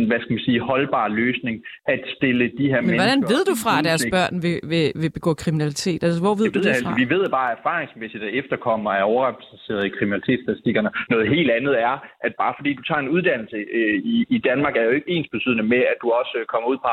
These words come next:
Speaker 1: arbejdsmarkedet efterfølgende. Altså, vi har, øh, desværre også dårlige erfaringer med, øh, indvandrerkvinder, som enten dropper ud af deres uddannelse undervejs, eller så når de er færdiguddannet, så ender de så med at blive hjemmegående.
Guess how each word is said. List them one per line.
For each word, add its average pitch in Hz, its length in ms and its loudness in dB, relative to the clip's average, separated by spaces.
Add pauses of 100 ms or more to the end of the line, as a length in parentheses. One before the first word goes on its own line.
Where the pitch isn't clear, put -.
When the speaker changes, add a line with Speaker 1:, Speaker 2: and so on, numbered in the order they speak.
Speaker 1:
arbejdsmarkedet 110 600 -2
efterfølgende. 113 400 -4
Altså, 110 220 -6
vi 120 40 2 (100)
har, 127 120 2 (460)
øh, 113 180 2 (180)
desværre 139 360 0 (140)
også 135 140 -4 (160)
dårlige 127 340 2
erfaringer 120 420 -2 (140)
med, 113 120 4 (460)
øh, 110 180 4 (120)
indvandrerkvinder, 123 760 0
som 107 260 -2
enten 135 300 0
dropper 113 280 2 (120)
ud 170 140 2
af 117 40 0
deres 107 240 -2
uddannelse 139 520 -2
undervejs, 123 520 0 (120)
eller 113 160 0
så - 120 -4
når 123 100 0
de 117 120 -4
er 110 120 -10
færdiguddannet, 123 680 0
så 120 180 -2
ender 127 180 0
de 113 60 -6
så 117 180 0
med 117 120 2
at - 60 -2
blive 110 220 -4
hjemmegående. 110 520 -2